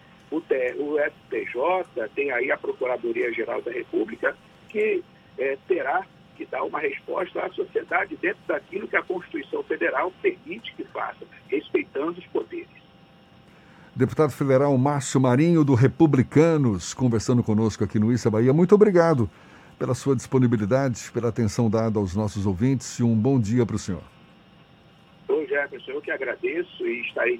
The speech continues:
Speaker 1: sempre à disposição. Agradeço também ao Fernando Duarte. Agradeço esse espaço que vocês estão nos dando para poder falar com o soteropolitano, com o baiano. Estarei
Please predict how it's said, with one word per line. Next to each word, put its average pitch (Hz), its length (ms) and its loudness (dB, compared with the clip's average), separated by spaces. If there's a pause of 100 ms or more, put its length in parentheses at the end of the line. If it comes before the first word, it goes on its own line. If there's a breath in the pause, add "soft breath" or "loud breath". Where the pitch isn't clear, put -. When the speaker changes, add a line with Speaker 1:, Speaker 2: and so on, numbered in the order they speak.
Speaker 1:
sempre 135 300 -4
à 117 40 0
disposição. 107 760 -6
Agradeço 107 560 -4
também 107 360 -8 (220)
ao 117 140 -2
Fernando 113 480 -8
Duarte. 117 640 -4 (420 loud breath)
Agradeço 320 680 -2
esse 427 220 -10
espaço - 640 -14
que - 80 -20
vocês 117 360 -14
estão - 280 -8
nos 143 200 -16
dando - 340 -4
para 117 140 -8
poder 113 300 -4
falar 117 380 0 (460 soft breath)
com 117 100 -6
o 117 60 -14
soteropolitano, 117 1160 -6
com - 100 -6
o 113 60 -6
baiano. 135 580 -4
Estarei 143 400 -2